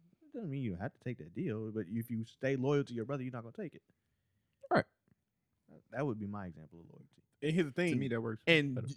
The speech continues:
Speaker 3: but here's the thing, though. Just 'cause I did that, don't mean I love him.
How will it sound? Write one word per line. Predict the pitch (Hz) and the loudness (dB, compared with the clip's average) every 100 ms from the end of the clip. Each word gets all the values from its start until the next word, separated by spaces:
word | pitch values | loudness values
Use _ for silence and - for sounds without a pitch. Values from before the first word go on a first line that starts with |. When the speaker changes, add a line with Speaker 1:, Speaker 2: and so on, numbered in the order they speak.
| - | -2
Speaker 3:
but | 170 165 | 10 12
here's | 175 165 | 12 8
the | |
thing, | 214 254 | 8 8
though. | 143 90 - _ _ _ _ _ _ _ _ _ _ _ _ - - | 6 2 -2 _ _ _ _ _ _ _ _ _ _ _ _ -10 6
Just | 185 196 | 8 10
'cause | 165 | 6
I | 131 | 6
did | 120 214 160 | 4 4 6
that, | 127 113 _ - | 4 2 _ -4
don't | 127 147 | 2 4
mean | 151 170 | 6 4
I | 104 | 4
love | 101 160 131 | 6 6 6
him. | 107 | 2